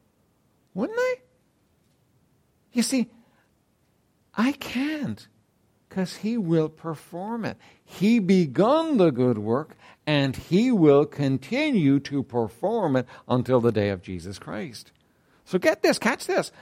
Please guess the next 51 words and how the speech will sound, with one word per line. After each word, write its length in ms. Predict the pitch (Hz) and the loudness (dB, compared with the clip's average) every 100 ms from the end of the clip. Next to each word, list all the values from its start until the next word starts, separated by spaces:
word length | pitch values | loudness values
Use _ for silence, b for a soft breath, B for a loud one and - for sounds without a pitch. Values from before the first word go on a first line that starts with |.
| B | B
You 80 | - | 2
know, 60 | 233 | 4
when 80 | 247 | 6
I 80 | |
stand 240 | 254 262 262 | 4 2 -2
before 260 | 233 220 | 2 2
Jesus, 300 | 190 220 190 | 4 2 2
I'm 80 | 202 | 2
not 120 | 214 | 2
gonna 140 | 190 175 | 2 0
say, 160 | 165 131 B B B B B B B _ _ _ | -2 -6 B B B B B B B _ _ _
"Lord, 260 | - 135 143 | 2 4 4
you 80 | 131 | 4
know, 180 | 143 139 | 2 2
<clears throat> 20 | |
listen, 440 | 135 143 143 120 | -2 2 2 2
thank 240 | 113 143 139 | 0 0 0
you 80 | |
for 80 | 117 | -4
saving 320 | 110 139 131 | 2 4 4
me. 60 | 131 | 2
I 40 | |
could 200 | 117 113 | 0 -2
never 260 | 110 135 135 | 2 2 2
have 100 | 117 | 0
done 140 | 127 | 0
it 80 | 120 | -2
myself, 360 | 107 107 117 104 | -4 -4 -2 -2
but 100 | 98 | -2
I 60 | |
tell 260 | 95 - 131 | -4 -2 0
you 100 | 139 | 2
what, 220 | 117 95 | 0 -2
since 480 | - - 131 160 180 | -4 -8 0 0 0
I 180 | - 147 | 2 2
got 280 | 131 120 113 | 4 0 -2
saved, 400 | - 127 131 131 | -2 2 2 0
I 140 | 110 127 | -2 0
burned 320 | 110 127 123 | 2 2 4
up 140 | 120 | 2
the 80 | - | 0
road 300 | 101 110 117 | -2 0 -2
for 160 | - 110 | -6 -4
you. 160 | 107 | -2
Look 220 | 110 180 214 | -2 -4 -6
at 60 | |
all 160 | 208 226 | -4 -2
I 100 | 233 | 0
did 200 | 208 226 | 0 -2
for 120 | 214 | -6
you. 220 | 202 226 | -10 -12